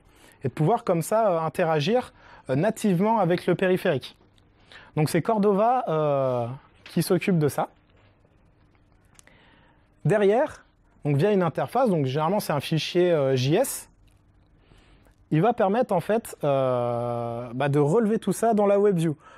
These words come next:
Parce qu'en fait, quand on fait une application, euh, web mobile, alors je vais, euh, voilà, je vais parler, euh, un peu, euh, méchamment parce que ça, ça me fait toujours sourire, c'est juste un navigateur, euh, lancé en plein écran.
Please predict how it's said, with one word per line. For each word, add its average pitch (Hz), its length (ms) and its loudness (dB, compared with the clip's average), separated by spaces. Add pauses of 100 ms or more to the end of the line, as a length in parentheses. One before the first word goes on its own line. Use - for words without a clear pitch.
Parce - 160 -4
qu'en 151 140 0
fait, - 380 -2 (1120)
quand 147 220 -2
on 151 260 2
fait 202 160 0
une 190 100 2
application, 170 720 0
euh, 139 80 2
web 156 240 2
mobile, 160 440 0 (640)
alors 123 100 -2
je 131 140 0
vais, 156 160 4
euh, 120 220 0 (320)
voilà, 156 220 -2
je 131 100 -2
vais 135 60 0
parler, 147 260 0
euh, 123 280 -2 (480)
un 139 120 -4
peu, - 140 -2
euh, 143 320 2
méchamment 165 600 0
parce 147 160 -4
que - 80 -4
ça, 143 240 -2
ça 156 140 -4
me 151 60 -2
fait 160 120 -2
toujours 175 240 -2
sourire, 202 380 0 (500)
c'est - 220 0
juste 214 220 2
un 196 60 2
navigateur, 180 680 2
euh, 147 280 2
lancé 165 240 0
en 185 80 0
plein 170 140 0
écran. 143 300 -4